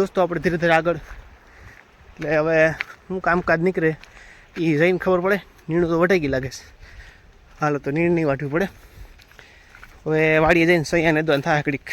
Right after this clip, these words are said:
બીજું કંઈ નહીં હોય જો નીણ તો વટાઈ ગઈ છે. તો ખરેખર અત્યારે પવન વાય છે ને અત્યારે આપણે જઈએ છીએ વાડીએ, પણ એ પેલા આ વખતે ભીંડામાં વખેડાઈ ગયું છે,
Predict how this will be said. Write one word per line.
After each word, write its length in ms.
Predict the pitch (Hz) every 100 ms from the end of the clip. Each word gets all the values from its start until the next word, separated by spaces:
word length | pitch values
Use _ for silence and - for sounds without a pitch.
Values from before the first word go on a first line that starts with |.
| - - - - - - - - - -
બીજું 220 | 170 170 175
કંઈ 140 | 170
નહીં 120 | 151 131
હોય 100 | 127 - - - - -
જો 80 | 147
નીણ 200 | 147 156
તો 80 | 156
વટાઈ 200 | 143 135
ગઈ 100 | 123 -
છે. 80 | - - - - - - - - - - - - - - - - - - - - - - - -
તો 60 | 151 -
ખરેખર 340 | 233 - 226 220
અત્યારે 300 | 226 220 202 208
પવન 280 | 214 214 208
વાય 180 | 214 208
છે 100 | 214
ને 100 | 190
અત્યારે 240 | 190 208 196
આપણે 160 | 196 175
જઈએ 200 | 190 185
છીએ 140 | 190 175
વાડીએ, 260 | 202 180 - -
પણ 120 | - 175
એ 80 | 185
પેલા 280 | 190 190 190 - - - - - - - -
આ 100 | 165
વખતે 320 | 180 202 202 202 202 190
ભીંડામાં 420 | 190 196 202 196 196
વખેડાઈ 400 | 196 214 165 -
ગયું 140 | -
છે, 80 | 226